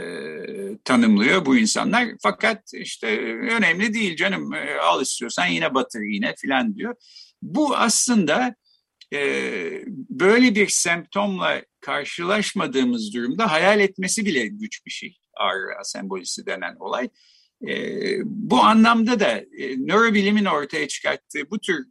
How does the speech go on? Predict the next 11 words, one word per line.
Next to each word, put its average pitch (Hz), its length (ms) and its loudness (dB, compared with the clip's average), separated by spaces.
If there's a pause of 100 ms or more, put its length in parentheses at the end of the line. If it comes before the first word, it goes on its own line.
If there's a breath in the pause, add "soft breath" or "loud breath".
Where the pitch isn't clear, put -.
deneyimlere 127 800 0
aslında, 170 600 0
e, - 500 -10 (1200)
biraz 185 320 2
dikkat 220 320 -2
etmemiz, 117 500 -4
bunları 139 340 -2
bilmemiz, 160 480 -8
öğrenmemiz 156 640 -2
gerekiyor. 135 520 -2
Çünkü - 360 -8